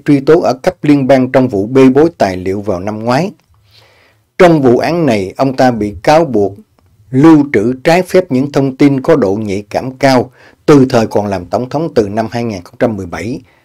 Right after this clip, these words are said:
đến hai nghìn không trăm hai mươi mốt. Vào tháng tám năm hai nghìn không trăm hai mươi hai,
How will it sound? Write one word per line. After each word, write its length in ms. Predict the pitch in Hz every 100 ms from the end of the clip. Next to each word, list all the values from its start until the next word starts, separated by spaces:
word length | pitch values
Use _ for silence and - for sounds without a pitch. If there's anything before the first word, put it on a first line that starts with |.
| _
đến 220 | 123 135 156
hai 140 | 113
nghìn 180 | 110 90 -
không 280 | - 113
trăm 140 | 104 101
hai 140 | - 110
mươi 120 | 110
mốt. 200 | 131 - - _ _ _ _ _ _ _ _ -
Vào 380 | 98 117 110 104
tháng 240 | 160 170 175
tám 280 | 175 208
năm 120 | 160 143
hai 140 | 135
nghìn 220 | 127 107 92
không 280 | - 131
trăm 140 | 131 127
hai 120 | 131
mươi 160 | 135 127
hai, 340 | 131 127